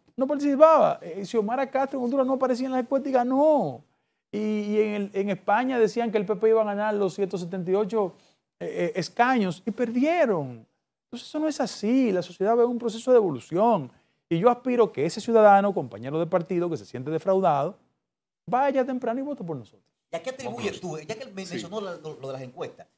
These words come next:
Speaker 2: a qué atribuyes tú de que esas encuestas han fallado y en la República Dominicana vemos que hay encuestas que le dan
Speaker 1: Ujú.
Speaker 2: cincuenta y dos, cincuenta y tres, hasta cincuenta y ocho por ciento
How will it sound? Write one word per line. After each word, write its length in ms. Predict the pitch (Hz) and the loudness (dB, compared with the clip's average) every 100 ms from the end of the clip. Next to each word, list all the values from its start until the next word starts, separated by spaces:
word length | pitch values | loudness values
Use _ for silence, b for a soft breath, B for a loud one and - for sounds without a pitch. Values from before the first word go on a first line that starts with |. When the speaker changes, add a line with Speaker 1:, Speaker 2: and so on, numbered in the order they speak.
| _ _ - | _ _ -10
Speaker 2:
a 140 | 147 | -8
qué 80 | 240 | -8
atribuyes 580 | 240 202 196 175 - - | -10 -12 -12 -12 -12 -14
tú 280 | 139 123 - _ _ _ | -14 -14 -18 _ _ _
de 160 | 123 123 | -14 -10
que 140 | 139 | -10
esas 180 | 175 170 | -8 -10
encuestas 500 | 135 139 135 123 101 | -8 -8 -8 -10 -10
han 160 | 127 139 | -10 -10
fallado 500 | 123 104 85 98 - _ _ _ _ _ | -10 -8 -10 -14 -20 _ _ _ _ _
y 60 | 113 | -6
en 40 | |
la 60 | 120 | -6
República 480 | 117 135 160 160 156 | -6 -8 -10 -6 -6
Dominicana 480 | 147 147 143 135 | -6 -8 -8 -8
vemos 520 | 107 143 127 120 - _ _ _ | -6 -8 -8 -12 -16 _ _ _
que 60 | 104 | -10
hay 100 | 113 | -8
encuestas 480 | 127 127 120 120 131 | -8 -8 -8 -6 -8
que 320 | - 120 120 | -8 -10 -10
le 140 | 147 110 | -10 -8
dan 200 | 104 131 - | -6 -8 -10
Speaker 1:
Ujú. 240 | 170 127 | -8 -8
Speaker 2:
cincuenta 560 | 113 127 120 110 98 95 | -8 -10 -10 -12 -12 -10
y 20 | |
dos, 380 | 117 131 - _ | -10 -10 -14 _
cincuenta 480 | - 120 117 107 98 | -16 -14 -14 -16 -18
y 40 | |
tres, 360 | - 131 131 - _ _ | -16 -14 -14 -16 _ _
hasta 240 | 127 127 131 | -10 -8 -10
cincuenta 580 | 147 135 143 131 123 | -12 -14 -12 -10 -10
y 60 | 120 | -6
ocho 540 | 160 - - 123 113 - - | -6 -6 -8 -10 -10 -14 -20
por 160 | 120 | -18
ciento 460 | - 135 113 - | -14 -14 -16 -20